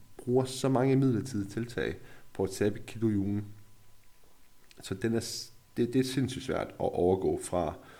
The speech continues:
du ved, at gå efter at tabe et kilo i ugen, og så skal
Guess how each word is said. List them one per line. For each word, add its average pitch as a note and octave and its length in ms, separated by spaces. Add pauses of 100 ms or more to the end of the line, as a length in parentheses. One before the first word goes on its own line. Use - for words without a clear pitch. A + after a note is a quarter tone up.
(300)
du G#2 60
ved, F#2+ 280 (200)
at - 140
gå G#2 200
efter G2 300
at E2+ 100
tabe F#2+ 400 (560)
et - 80
kilo A#2 240
i A2 80
ugen, G#2+ 240
og - 80
så G2+ 140
skal F2 320